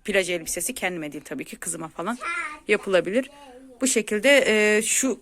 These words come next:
kat izleri de yıkamadığım için büyük ihtimal şöyle kaldı.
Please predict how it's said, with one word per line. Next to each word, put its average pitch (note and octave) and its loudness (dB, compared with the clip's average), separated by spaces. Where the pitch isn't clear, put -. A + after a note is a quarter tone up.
kat C4 2
izleri A#3+ 4
de B3+ 6
yıkamadığım A3 2
için F#3+ -6
büyük G3+ -4
ihtimal G#3+ -2
şöyle G3 0
kaldı. G3+ 2